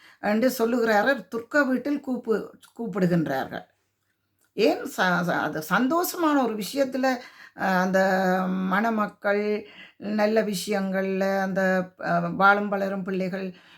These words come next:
அ, க்கு செய்யக்கல மற்றவர்கள், மற்றவர்கள்ட மனதை நோகடிக்கிறது அழகல்ல. அது கூடாது. அது அந்த நோகடிச்சு புறந்தள்ளுறதெல்லாம்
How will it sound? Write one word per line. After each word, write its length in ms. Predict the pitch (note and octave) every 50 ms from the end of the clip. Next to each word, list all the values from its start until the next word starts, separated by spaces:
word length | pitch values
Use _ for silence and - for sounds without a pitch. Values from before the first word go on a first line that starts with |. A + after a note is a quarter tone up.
| _ _ -
அ, 300 | F3+ F3+ F3 F3+ F#3 F3+
க்கு 180 | F3+ - G3+ G3+ -
செய்யக்கல 640 | G#3+ G#3 G3+ G#3 A3 G#3 F#3+ G#3 - G3+ A3 A3+
மற்றவர்கள், 760 | G#3 G3 F#3+ F3+ - G3 G3 G3 F#3 - F#3 F#3 F#3 E3 -
மற்றவர்கள்ட 960 | - D#3+ E3+ F3 - A3 G#3 G3+ F#3+ F#3 G3 F#3+ F#3+ F3 F3+ F3 E3+ E3+ - - - - - - _
மனதை 520 | - E3+ F#3+ A3 A#3+ A#3+ B3 B3+ A#3 G#3
நோகடிக்கிறது 1700 | F#3 G#3+ A#3 C4 C#4+ D4 C#4+ C#4 B3+ A3+ A#3 A3 - - _ _ _ _ _ _ _ _ _ - A3+ A3 G#3+ G#3 C4+ D4+ D4 C4+ A3+ G3+ F3+
அழகல்ல. 640 | D#3 - - G3 B3 B3+ - A3 C#3+ C3+ A#2 G2 G#2 - - _ _ _ _ _ _ _ _ _ - _ _ _
அது 220 | - D3+ E3+ E3+
கூடாது. 560 | - B3 C#4+ D#4+ D#4 C4+ G#3 D#3 D3+ E3 D#3+
அது 560 | D3+ D3+ D3+ D3 D#3 D3+ D3+ D3+ C#3+ D3 - B2+ -
அந்த 320 | G#2 C#3+ F#3 D3+ D3 D3+
நோகடிச்சு 720 | F3 F#3 G3+ G#3+ G3+ G3 F#3+ F#3+ F#3+ F#3+ - - F#3+ F3+ - -
புறந்தள்ளுறதெல்லாம் 1040 | - G#3 G#3 G#3 G3 F#3 F#3+ F#3 D#3+ D#3 D3+ C#3+ D3+ D3+ E3 E3+ F#3+ A3 B3 A#3+